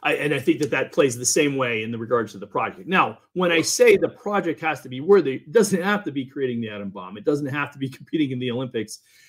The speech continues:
Speaker 1: but it does have to be a worthy project. Right. So, um, I will actually go back into my, my, my personal experience, and you can relate to this. We've talked about this immensely. There was a period of time where my sales organization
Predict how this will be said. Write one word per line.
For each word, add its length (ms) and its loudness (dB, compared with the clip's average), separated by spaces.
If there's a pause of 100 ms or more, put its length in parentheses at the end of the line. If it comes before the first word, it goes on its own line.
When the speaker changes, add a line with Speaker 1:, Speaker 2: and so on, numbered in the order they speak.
(120)
Speaker 1:
but 100 8
it 100 6
does 220 10
have 220 2
to 80 -4
be 100 0
a 80 6
worthy 280 6
project. 580 -4 (1080)
Right. 320 2
So, 540 8
um, 440 -4
I 140 6
will 480 8
actually 380 0
go 180 2
back 300 -4
into 100 -6
my, 260 -8 (160)
my, 460 0
my 240 -2
personal 640 -2
experience, 540 -10
and 120 -8
you 140 -2
can 380 -6
relate 320 0
to 80 -8
this. 240 -2
We've 140 -8
talked 200 -8
about 220 -8
this 180 -2
immensely. 420 -2 (400)
There 200 10
was 100 12
a 60 4
period 240 4
of 120 2
time 280 -4
where 380 4
my 260 2
sales 320 4
organization 760 -4